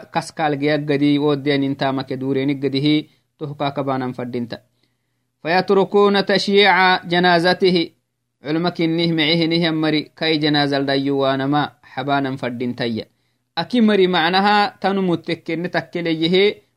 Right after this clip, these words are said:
woo suglehan taamale hinihan mari eddeenin taamaka ya duureenik gadihi hiyya. Ama ya belle kasiise hinimi Alfataawa Alkubraa kinni.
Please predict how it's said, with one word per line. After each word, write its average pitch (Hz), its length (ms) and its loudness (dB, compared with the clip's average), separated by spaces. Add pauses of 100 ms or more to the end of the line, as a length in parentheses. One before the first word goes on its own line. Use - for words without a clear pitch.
(120)
woo 180 260 2
suglehan 170 540 -2
taamale 151 400 0
hinihan 160 320 -2
mari 156 460 -2 (260)
eddeenin 147 520 0
taamaka 143 500 0
ya 139 160 -2
duureenik 139 460 0
gadihi 135 400 0
hiyya. 127 280 -2 (500)
Ama 147 180 -2
ya 160 80 4
belle 151 260 2
kasiise 147 460 -2
hinimi 143 360 0
Alfataawa 143 540 -4
Alkubraa 135 400 -6
kinni. 110 340 -8